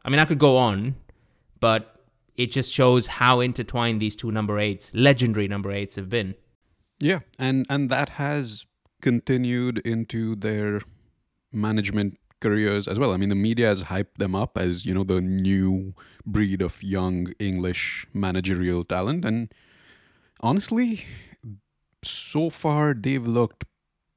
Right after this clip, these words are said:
Speaker 2: pretty terrible. I mean, especially since the tail end of last season. But Gerrard came in at Aston Villa, you know, a lot of pomp, a lot of fanfare.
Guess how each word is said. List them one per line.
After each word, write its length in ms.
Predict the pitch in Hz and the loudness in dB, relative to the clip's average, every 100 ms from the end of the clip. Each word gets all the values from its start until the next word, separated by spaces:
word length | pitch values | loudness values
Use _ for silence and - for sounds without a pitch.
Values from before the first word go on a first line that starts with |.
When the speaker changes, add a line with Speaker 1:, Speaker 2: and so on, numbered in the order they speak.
| _ | _
Speaker 2:
pretty 240 | 123 107 | 0 0
terrible. 380 | 98 95 - - | 0 -4 -6 -4
I 60 | 120 | 2
mean, 160 | 131 120 | 2 2
especially 480 | 123 151 123 135 | 0 0 0 -2
since 240 | 117 117 - | -2 -4 -6
the 60 | |
tail 260 | 101 104 98 | -4 -2 0
end 160 | 95 92 | 0 -2
of 100 | 90 | -6
last 220 | 95 - | -8 -8
season. 320 | 104 - 113 - _ _ _ _ _ - | -12 -14 -18 -18 _ _ _ _ _ -16
But 320 | - 95 92 | -4 -2 0
Gerrard 420 | 110 110 98 95 | 2 4 2 0
came 240 | 113 101 | 0 2
in 240 | 98 95 92 | 2 0 -2
at 140 | 92 - _ - | -4 -8 _ -4
Aston 380 | 101 92 98 92 | -2 -2 -2 -2
Villa, 360 | 92 90 87 - _ _ _ | 0 0 -2 -6 _ _ _
you 120 | 95 | -6
know, 160 | 95 95 | -6 -4
a 60 | - | -2
lot 220 | 98 101 | 0 0
of 200 | 90 _ | 0 _
pomp, 300 | 95 90 90 | -2 -2 -4
a 40 | - | -4
lot 160 | 92 | -2
of 80 | 92 | -2
fanfare. 640 | - 92 90 92 85 90 | -2 -2 -2 -2 -2 -2